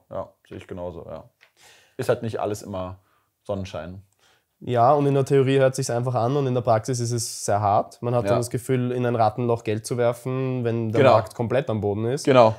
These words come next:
Speaker 2: Und da
Speaker 1: Gutes
Speaker 2: muss man
Speaker 1: Geld,
Speaker 2: sich halt
Speaker 1: schlechtem
Speaker 2: drü-
Speaker 1: Geld hinterherwerfen.
Speaker 2: Genau.
Speaker 1: So ist es vom Gefühl, es ist total kontraintuitiv und
Speaker 2: Ja.
Speaker 1: jetzt kommt bei YouTube auch noch das mit dazu. Also ich habe jetzt,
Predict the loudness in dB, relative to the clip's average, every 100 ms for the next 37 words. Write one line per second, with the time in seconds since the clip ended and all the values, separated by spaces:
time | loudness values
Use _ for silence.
0 | -6 -2 0 0 -2 2 4 6 6 8
1 | 8 8 6 6 6 6 8 8 8 8
2 | 10 10 8 4 -2 -6 2 4 4 4
3 | -2 -2 -4 0 0 0 -6 -4 4 8
4 | 8 8 0 2 6 6 6 -2 -2 -2
5 | -2 -2 -2 -4 -4 -4 -8 -6 -6 -8
6 | _ -4 0 2 4 2 4 2 4 4
7 | 2 2 2 0 -2 -2 -4 -4 -6 -4
8 | -4 -2 0 0 0 0 -2 0 0 0
9 | -6 -16